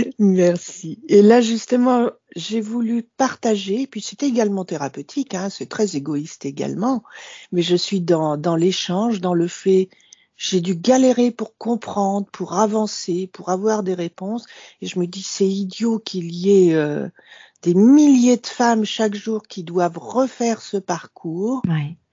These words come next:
Speaker 1: Alors, je l'ai d'abord mis sur Facebook parce que je n'avais pas l'énergie, parce que c'était plus facile.
Speaker 2: Parfait.
Speaker 1: Ensuite,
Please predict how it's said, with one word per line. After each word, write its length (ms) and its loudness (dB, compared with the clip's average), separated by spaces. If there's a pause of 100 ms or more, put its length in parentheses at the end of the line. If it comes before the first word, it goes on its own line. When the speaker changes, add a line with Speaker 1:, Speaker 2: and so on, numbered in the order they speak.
(220)
Speaker 1:
Alors, 420 2
je 120 -14
l'ai 100 -2
d'abord 400 -4
mis 200 -2
sur 300 -10
Facebook 560 -8 (100)
parce 160 -10
que 120 -6
je 160 -8
n'avais 220 -4
pas 220 0
l'énergie, 720 0
parce 200 -10
que 100 -8
c'était 320 -10
plus 220 -14
facile. 680 -8 (640)
Speaker 2:
Parfait. 380 -6
Speaker 1:
Ensuite, 840 -2